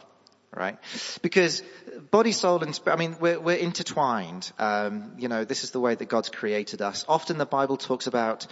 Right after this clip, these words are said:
our soul and our spirit interchangeably. So you can take it too far. So don't think that this is now, you know, the be-all and end-all, but what I want you to understand is this.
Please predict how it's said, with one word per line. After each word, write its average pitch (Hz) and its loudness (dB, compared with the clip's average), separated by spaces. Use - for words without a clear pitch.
our 107 -2
soul 120 0
and 107 -2
our 98 -4
spirit - -6
interchangeably. 98 -4
So 139 -2
you 147 -2
can 165 -6
take 220 0
it 202 -4
too 156 -6
far. 110 -2
So 160 2
don't 220 4
think 180 -2
that 156 -2
this 160 -4
is 147 -4
now, 135 -2
you 123 -10
know, 113 -4
the - -14
be-all 139 2
and 127 2
end-all, 160 2
but 123 -6
what 175 2
I 226 4
want 202 -2
you 170 -12
to - -8
understand 143 -4
is 117 -10
this. 95 -4